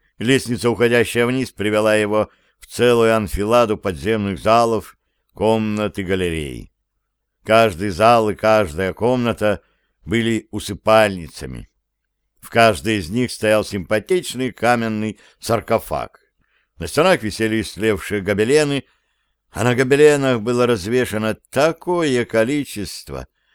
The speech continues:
самого разнообразного вооружения, что Яшка Лимончик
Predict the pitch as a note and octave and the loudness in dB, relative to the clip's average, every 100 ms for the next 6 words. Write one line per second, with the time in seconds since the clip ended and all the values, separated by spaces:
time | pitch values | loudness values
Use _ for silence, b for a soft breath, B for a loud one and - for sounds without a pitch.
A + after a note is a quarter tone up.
0 | _ _ - - D3 D3+ C3+ A#2+ A#2 A2+ | _ _ -10 0 4 4 2 0 0 0
1 | E2 G#2+ A2 A#2 C3+ G2 A2 A2 G#2 G#2+ | -2 -2 0 2 2 0 -2 -2 2 2
2 | G#2 E2 D#2+ C3+ C3+ A#2 G#2+ G#2 _ _ | 0 -4 -4 -2 -2 -4 -4 -6 _ _
3 | _ _ _ _ - - B2+ D3 C#3+ - | _ _ _ _ -8 0 4 4 4 0
4 | C3 B2+ C3+ D3 C3+ - B2+ - | 0 2 2 0 -4 -6 -10 -12